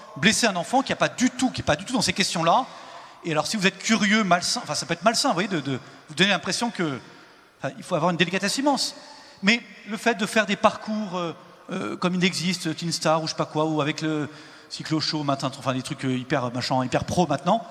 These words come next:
avec son garçon, sa fille, avec d'autres, le fait de, de demander qu'est-ce qu'il a retenu de la conférence qu'il a eue, et cetera, ça lui permet de parler sans pour autant, voyez,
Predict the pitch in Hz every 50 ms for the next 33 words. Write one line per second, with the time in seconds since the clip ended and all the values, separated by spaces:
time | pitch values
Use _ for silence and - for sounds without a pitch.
0 | - - - - - - - - 175 147 165 170 - 190 185 196 190 - - 202
1 | 202 202 196 - 214 202 196 - - 196 208 208 202 180 - - - - - -
2 | - 196 170 190 208 165 156 - 220 214 220 220 - - - 175 190 180 - -
3 | 208 196 165 190 180 165 - - - - - - - - - - - - - _
4 | 180 185 160 208 262 254 294 294 294 - - - 220 202 196 185 208 - 220 226
5 | 240 190 185 170 - 214 208 - 262 247 247 247 247 - - 208 220 226 226 220
6 | 226 226 220 - - 185 - - - - 196 214 247 285 277 - - - - -
7 | - - - - - - - _ _ _ _ _ _ _ - - 233 240 269 -
8 | 302 269 262 269 - 240 226 - - 294 269 269 269 269 285 311 339 330 - -
9 | - - - - - - - - - _ _ _ _ _ _ _ _ - - -
10 | - - - 262 277 269 - - 233 202 233 233 - - 247 254 262 226 233 214
11 | 202 233 240 247 240